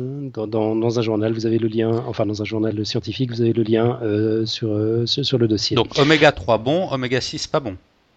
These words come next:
Speaker 1: Ouais, c'est pas aussi simple que ça. En fait, euh, l-, pratiquement toutes les études s'accordent à dire que le problème, c'est pas juste les oméga six, mais c'est le ratio entre les oméga six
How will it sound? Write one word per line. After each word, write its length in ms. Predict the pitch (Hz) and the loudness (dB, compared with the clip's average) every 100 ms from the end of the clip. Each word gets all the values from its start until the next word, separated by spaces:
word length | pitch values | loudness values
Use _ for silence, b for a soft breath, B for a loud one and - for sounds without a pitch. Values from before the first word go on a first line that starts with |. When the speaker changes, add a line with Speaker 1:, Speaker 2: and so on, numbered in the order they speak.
| _ 175 _ 202 | _ -20 _ 4
Speaker 1:
Ouais, 300 | 185 214 208 | 8 10 8
c'est 100 | 208 | 6
pas 80 | 233 | 2
aussi 160 | 165 | 2
simple 180 | 147 123 | -2 0
que 80 | 123 | -2
ça. 140 | 117 | -2
En 40 | 107 | 0
fait, 280 | 170 170 | 2 2
euh, 140 | 117 131 | 0 -4
l-, 200 | 151 147 - _ _ 202 | -6 -8 -10 _ _ -6
pratiquement 360 | 180 202 175 | -4 -2 -2
toutes 160 | 156 - | -2 -2
les 140 | 175 | 0
études 440 | 143 131 143 127 117 | 0 0 -4 0 -2
s'accordent 440 | - 131 160 143 | -2 -2 2 2
à 60 | 117 | 0
dire 360 | 117 160 151 | 0 0 0
que 120 | - 143 | 0 -2
le 260 | 180 139 | 0 -4
problème, 340 | - 156 151 139 | 0 2 2 0
c'est 140 | 123 | -4
pas 160 | 139 120 | -2 -2
juste 220 | 143 - | -2 -4
les 120 | 135 | -2
oméga 300 | 131 123 110 | 0 0 -2
six, 340 | - 175 175 | -4 -10 -6
mais 60 | 135 | -6
c'est 180 | - 131 | -4 -4
le 100 | 113 | -4
ratio 640 | 95 143 - - 143 165 - | -2 -4 -4 -2 0 0 -2
entre 280 | 135 - 143 | -6 -4 -2
les 180 | 120 | 0
oméga 260 | 127 131 131 | 0 0 -2
six 400 | - 156 - - | -4 -12 -12 -12